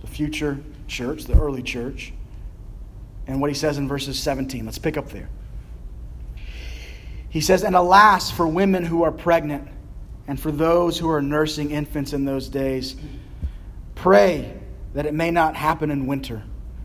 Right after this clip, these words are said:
For in those days there will be such tribulation as has not been from the beginning of the creation that God created until now and never will be.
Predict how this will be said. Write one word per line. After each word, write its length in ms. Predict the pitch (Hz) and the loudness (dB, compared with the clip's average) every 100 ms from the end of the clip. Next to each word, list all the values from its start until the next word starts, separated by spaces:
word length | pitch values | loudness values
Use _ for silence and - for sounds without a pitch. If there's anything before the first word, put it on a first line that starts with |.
| - | -12
For 120 | - 165 | -2 0
in 120 | 165 | 4
those 340 | 185 208 165 | 6 6 4
days 400 | 170 165 160 156 | 2 2 2 0
there 140 | 147 147 | 0 0
will 80 | |
be 140 | 139 135 | 0 -2
such 500 | - - 170 - - | -2 -2 -4 -4 -6
tribulation 800 | - 147 135 123 123 - 113 101 - - - - 127 | -4 -2 -2 -2 -4 -6 -8 -10 -12 -14 -14 -12 -6
as 140 | 135 | -4
has 140 | 143 | -2
not 300 | 127 147 147 | 2 2 2
been 200 | 139 139 131 | 0 -2 -2
from 140 | 135 | -4
the 60 | 123 | -4
beginning 480 | 123 113 143 143 131 | -4 -2 -2 0 -2
of 100 | 127 | -6
the 80 | |
creation 720 | 123 127 123 120 - 117 104 101 - - - | -8 -6 -4 -4 -6 -8 -10 -12 -12 -14 -10
that 160 | 120 107 | -10 -4
God 320 | 139 135 131 | 0 0 0
created 460 | - 123 120 117 | -4 -2 -2 -4
until 320 | 117 110 113 107 | -6 -6 -8 -8
now 400 | 104 101 92 - - - - - | -8 -8 -8 -10 -12 -14 -12 -12
and 120 | 107 107 | -8 -6
never 220 | 107 104 | -6 -6
will 240 | 95 95 | -8 -8
be. 260 | 87 87 | -8 -10